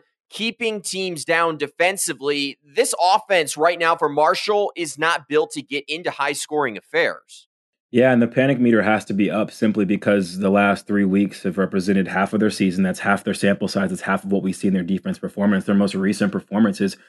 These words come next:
Speaker 2: we've seen have all been subpar. They've all been bad. And I think this is a huge surprise, especially coming into this season and what this team did last year defensively. But you mentioned it. This team is very much reliant on defense being good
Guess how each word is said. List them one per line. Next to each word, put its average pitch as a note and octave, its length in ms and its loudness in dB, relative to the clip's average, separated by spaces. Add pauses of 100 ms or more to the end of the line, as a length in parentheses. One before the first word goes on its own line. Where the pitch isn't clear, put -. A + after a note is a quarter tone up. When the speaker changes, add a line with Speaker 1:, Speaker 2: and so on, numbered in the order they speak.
(140)
Speaker 2:
we've G2+ 160 0
seen G#2+ 240 2
have F#2+ 100 0
all G2 420 2 (260)
been G#2+ 160 6
subpar. G#2 560 4
They've F2+ 120 0
all F#2+ 200 2
been G2 200 2
bad. G2+ 260 2
And F#2+ 100 0
I F#2 80 -2
think G#2 180 -2
this G2 160 -2
is F#2+ 80 -2
a F#2+ 60 0
huge G2 340 0
surprise, G2+ 460 0
especially G2 400 -2
coming G2+ 360 2 (240)
into B2 220 4
this A2 180 2
season G#2+ 280 4
and G2 100 4
what G2+ 100 2
this G2 140 -2
team G#2 220 2
did F#2+ 160 2
last G2 320 0
year G#2 100 2
defensively. G2 600 0
But G2+ 260 2 (240)
you E3+ 120 4
mentioned A2+ 340 4
it. F#2 80 -2
This B2 160 -2
team C#3 280 2
is G2+ 200 0
very G#2+ 320 4
much A2+ 240 2
reliant G#2 400 2
on G2 180 0
defense G2+ 400 0
being G2 400 0
good G#2 380 0